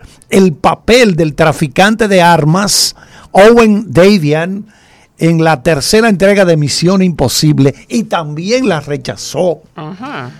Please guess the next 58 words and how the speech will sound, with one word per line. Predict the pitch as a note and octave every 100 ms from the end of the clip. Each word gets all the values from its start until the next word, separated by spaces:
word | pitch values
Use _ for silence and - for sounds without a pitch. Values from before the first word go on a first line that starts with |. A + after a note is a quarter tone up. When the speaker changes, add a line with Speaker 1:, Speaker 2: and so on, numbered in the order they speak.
| - -
Speaker 1:
Y | D3+
le, |
"Pero, | E3 F#3+ D3+ C3
pero, | C#3
¿y |
por | C3 D3 B2
qué? | - C3 F#3 G#3+ D3+
Pero | C#3+ C#3+
eso | B2 D3+
es | -
un | D#3
trabajo." | D3 C#3 B2 D#3 G#3+ E3+ D#3
Y |
dice, | C#3 D#3
"No, | F#3+ A#3
no, | A#3
no, | A3 G#3+
no. | G#3 G3+ - - - _ -
Es | E3
que | G#3
yo | G#3
no | A3+
me | A3
veo | F#3 G3+ F#3+
matando | E3 - F3+ F3+ D#3
a |
Tom | B2+ D#3+ D3+
Cruise." | D3+ C#3+ B2 - - - _ _ _ _ _ _
Speaker 2:
No | D3 F3+ F#3
me | G#3+
digas. | D#3 B2+ A2+
Speaker 1:
"Yo | D#3 A#3+
no | A#3+
puedo | C3 D3+ A#3 B3+
matar | E3+ C3+ C#3+ C#3
a | A#2
Tom | C3 B2+
Cruise." | A#2+ A#2 A2+ -
Así | - F3
mismo | G3+ A3 G#3+
lo | G3
dijo. | A3 G3+
Speaker 2:
Pero | G#3
él | A3
no | B3+
sabe | D4 D4
que | D4
eso | D4+
es | C#4
de |
mentira. | D4 D4 F3 D3 D3
Speaker 1:
Bueno, | D3+ G3+ C4
pero | G3+ F#3+
dice, | F3+ G3 G#3 G3 F#3+
míralo | D#3+ F#3 F#3
así, | - E4 -
míralo | E3 G#3
ahí. | D4+ E4